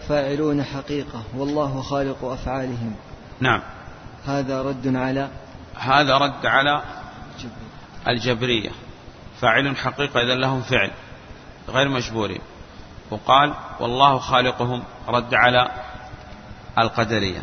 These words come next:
Speaker 2: نعم.
Speaker 1: لماذا قال: "والعبد هو المؤمن والكافر"؟
Speaker 2: لماذا قال شيخ الإسلام: "والعبد هو المؤمن والكافر والبر والفاجر"؟ أي نعم، إثبات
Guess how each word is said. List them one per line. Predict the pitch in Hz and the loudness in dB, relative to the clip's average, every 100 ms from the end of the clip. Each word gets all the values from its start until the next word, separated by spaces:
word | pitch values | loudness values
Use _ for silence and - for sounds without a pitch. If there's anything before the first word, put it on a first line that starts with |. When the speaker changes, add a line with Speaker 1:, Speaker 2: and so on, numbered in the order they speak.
| - | -2
Speaker 2:
نعم. | 120 104 - - - - - - - - - - - | 0 0 -4 -14 -16 -18 -18 -18 -18 -18 -18 -18 -6
Speaker 1:
لماذا | 135 147 151 147 135 | 2 4 4 2 -2
قال: | 135 139 139 147 143 - - - - | -4 -2 -2 -2 -6 -14 -16 -14 -6
"والعبد | 135 135 131 143 123 135 135 127 | -4 -2 -2 -2 -4 -2 -2 -2
هو | 127 139 131 | 0 2 2
المؤمن | 123 131 131 131 131 | 2 2 0 0 0
والكافر"؟ | 135 127 120 139 | -2 -2 0 4
Speaker 2:
لماذا | 165 170 151 143 | 6 8 8 6
قال | - 135 127 127 120 | 6 2 4 0 -4
شيخ | - 151 143 135 | -4 -2 0 -2
الإسلام: | 127 117 - 120 127 123 | -2 -4 -2 4 6 4
"والعبد | 117 107 117 123 110 | 0 2 2 2 -2
هو | 117 | -2
المؤمن | 113 127 131 123 | -2 -4 -4 -4
والكافر | 117 113 135 127 113 120 | -4 -2 4 4 4 -4
والبر | 113 123 120 | 0 0 0
والفاجر"؟ | 113 110 104 98 - - - - - - - - - - - - - - - - - - - | -4 -2 -2 -2 -10 -14 -16 -16 -16 -16 -18 -16 -16 -16 -18 -16 -18 -16 -18 -16 -16 -10 0
أي | 120 127 | 4 6
نعم، | 110 107 - | 4 4 0
إثبات | 110 - 131 151 147 | -8 2 10 10 10